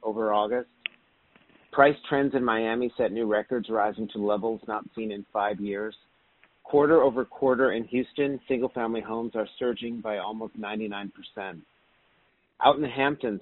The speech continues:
Elliman tripled the written volume in contracts signed for the Hamptons for the third month in a row, with a recorded three hundred and eleven million in signed contracts for September, up from ninety million the year prior.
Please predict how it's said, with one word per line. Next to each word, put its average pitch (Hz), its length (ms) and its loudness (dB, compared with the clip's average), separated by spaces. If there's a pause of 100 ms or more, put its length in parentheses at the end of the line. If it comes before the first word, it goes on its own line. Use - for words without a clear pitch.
Elliman 123 380 0 (100)
tripled 143 320 2
the 110 100 0
written 113 280 0
volume 110 340 0
in 104 180 -6
contracts 113 560 -4 (160)
signed 104 280 -4
for 110 80 -6
the 98 100 -4
Hamptons 104 460 -10
for 101 80 -10
the 95 100 -8 (140)
third 127 200 0
month 110 300 -4
in 107 80 -8
a 104 40 -6
row, 107 360 -4 (640)
with 117 160 0
a 110 40 0
recorded 113 520 2 (100)
three 147 160 0
hundred 127 500 0
and 117 140 -6
eleven 107 500 0 (540)
million 110 640 0 (380)
in 110 240 -6
signed 110 320 -4
contracts 104 520 -8
for - 160 -16
September, 95 680 -10 (340)
up 131 240 2
from 131 160 -2
ninety 110 360 0
million 101 420 -4
the 95 80 -6
year 95 320 -4
prior. 87 460 -6